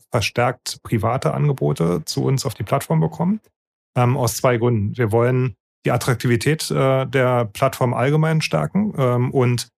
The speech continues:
Private bringen einfach nochmal ganz spezielles, äh, Angebot auf die Plattform. Ja, das ist anders als das, was typischerweise gewerbliche Händler verkaufen. Ja,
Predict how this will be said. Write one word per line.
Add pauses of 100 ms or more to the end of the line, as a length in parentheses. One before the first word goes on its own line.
(160)
Private
bringen
einfach
nochmal (140)
ganz
spezielles,
äh,
Angebot
auf
die
Plattform.
Ja,
das
ist
anders
als
das,
was
typischerweise
gewerbliche
Händler
verkaufen.
Ja,